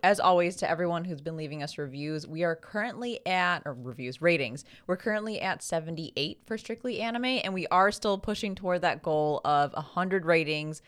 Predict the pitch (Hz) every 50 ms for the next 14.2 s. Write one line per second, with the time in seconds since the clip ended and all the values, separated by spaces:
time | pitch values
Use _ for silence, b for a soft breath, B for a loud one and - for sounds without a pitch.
0 | b b b b b b - - 160 165 165 165 165 170 - - 160 160 - -
1 | 156 151 151 151 - 156 147 - 139 143 135 127 - - 165 151 143 - - -
2 | 143 143 - 147 - 135 135 131 131 131 127 131 131 135 - - 156 139 135 B
3 | B B B B B 208 214 - 240 240 226 220 220 - 240 226 226 226 226 226
4 | 185 - - 180 175 175 180 - - - 170 170 165 175 - - 180 170 165 165
5 | 165 160 - - 156 156 151 160 165 170 170 165 156 170 165 - 147 160 160 156
6 | - - 156 156 151 - 151 151 - 147 143 139 175 208 254 262 240 247 240 247
7 | 247 247 B B B B B - 196 208 214 208 - - 202 208 202 202 - -
8 | 196 - - 208 - 180 185 175 175 170 170 165 165 170 170 170 - - 170 160
9 | 165 175 170 165 165 160 156 - - - 180 160 160 160 160 160 160 - - 160
10 | 156 151 151 156 156 151 156 - - - 156 147 143 147 - - - 147 143 147
11 | 151 151 151 147 147 147 147 147 139 139 135 - - 135 143 139 - 139 139 143
12 | 147 139 - 135 139 147 - - 170 143 139 135 135 143 151 - b b b b
13 | b b 151 156 - 165 156 143 147 - - - - 170 151 147 - - 147 160
14 | 214 247 -